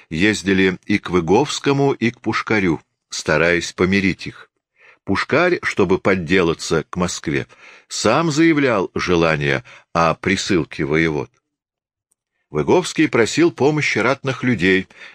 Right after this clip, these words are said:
для усмирения Пушкаря. Не получал её и жаловался, что Москва мирволит его врагу.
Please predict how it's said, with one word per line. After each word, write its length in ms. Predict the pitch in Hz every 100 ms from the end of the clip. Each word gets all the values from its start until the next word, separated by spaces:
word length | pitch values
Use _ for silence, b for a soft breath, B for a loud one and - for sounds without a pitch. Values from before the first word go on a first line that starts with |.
| -
для 260 | 76 90
усмирения 720 | 95 92 - 90 85 82 82 80
Пушкаря. 640 | 80 - - 71 71 67 _ _ _ _ _ _ _ _ _ _ _ _ _
Не 120 | 104
получал 640 | 147 151 143 - 82 78 85
её 300 | 90 92 - _ _ _ _
и 100 | -
жаловался, 760 | - 107 147 165 170 - 160
что 240 | 156 - 78
Москва 680 | 71 - - 78 92 147 - B B
мирволит 680 | 73 104 104 78 82 101 -
его 340 | 101 92 71
врагу. 400 | 71 80 - 67